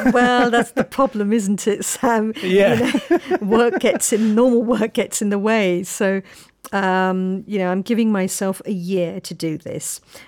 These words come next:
Speaker 2: And,
Speaker 1: Okay.
Speaker 2: and I have,
Speaker 1: That seems
Speaker 2: I
Speaker 1: fair.
Speaker 2: do have ideas. Uh, I've got, I've got a, a story that I'm going to follow, that I, uh, the path that I'm going down. Um, so that's gonna be quite exciting. We'll see what happens there.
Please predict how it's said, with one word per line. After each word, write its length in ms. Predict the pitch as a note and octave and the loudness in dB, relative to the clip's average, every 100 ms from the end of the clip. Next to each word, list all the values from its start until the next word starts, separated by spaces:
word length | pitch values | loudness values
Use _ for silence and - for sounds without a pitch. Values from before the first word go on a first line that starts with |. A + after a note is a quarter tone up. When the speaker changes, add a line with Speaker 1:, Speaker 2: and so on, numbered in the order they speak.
| _ | _
Speaker 2:
And, 360 | - F3+ F3+ F#3 | -6 -2 0 -2
Speaker 1:
Okay. 100 | - | -2
Speaker 2:
and 180 | F#3 F#3+ | -4 -2
I 120 | F#3+ | -4
have, 340 | E3+ A3 B3 | -4 -2 -2
Speaker 1:
That 140 | A#3 C#3+ | -2 -4
seems 280 | D3+ B2+ - | -4 -4 -2
Speaker 2:
I 140 | A3 | -4
Speaker 1:
fair. 80 | C3+ | 0
Speaker 2:
do 220 | C4 C4 | 2 2
have 220 | A3+ A3 | 2 -2
ideas. 720 | G3 G3 F3+ G#3 G3+ A3 A#3 - - _ | -2 -4 -4 -4 -2 -2 -4 -10 -20 _
Uh, 240 | F#3 F#3+ F3 | -8 -6 -4
I've 180 | E3+ F3 | -4 -4
got, 240 | A3 A3 _ - | -6 -8 _ -8
I've 220 | G3+ F#3+ | -6 -4
got 260 | - B3 - | -2 -4 -4
a, 360 | - G3+ F#3 F#3 _ _ - | -6 -6 -6 -10 _ _ -12
a 100 | - | -8
story 640 | - - A3 F#3+ F3+ F#3 | -6 -4 -2 -2 0 -2
that 180 | F#3 F3+ | -4 -4
I'm 200 | F3 F3 | -4 -4
going 220 | F3+ F3+ | -4 -4
to 100 | F3 | -6
follow, 640 | E3+ F#3 F3 F3 A3 A#3+ A#3+ | -10 -6 -4 -4 -4 -8 -12
that 100 | - | -14
I, 60 | D#3 - D#3+ | -14 -12 -12
uh, 20 | |
the 100 | D#3 | -12
path 360 | E3 - F3 E3+ | -14 -8 -8 -8
that 100 | E3+ | -6
I'm 120 | E3+ | -6
going 280 | E3+ D#3+ E3 | -4 -6 -4
down. 300 | E3+ E3 F#3 - - - _ | -4 -4 -6 -10 -20 -20 _
Um, 380 | G#3 F3+ F3 F3+ | -6 -4 -4 -6
so 480 | E3+ - F#3 F3 F3 | -8 -6 -2 0 0
that's 260 | F3 - - | -2 -6 -8
gonna 140 | G3 | -6
be 100 | F3 | -6
quite 280 | E3 E3 - | -6 -10 -10
exciting. 840 | - - - D3+ - D3 D#3 E3 | -14 -14 -14 -16 -12 -12 -10 -12
We'll 140 | D3+ D#3 | -10 -12
see 260 | - E3+ | -10 -12
what 200 | E3 D3+ | -10 -12
happens 420 | D#3 D#3+ D#3 D#3 | -14 -14 -12 -12
there. 260 | - D#3+ E3 | -10 -10 -10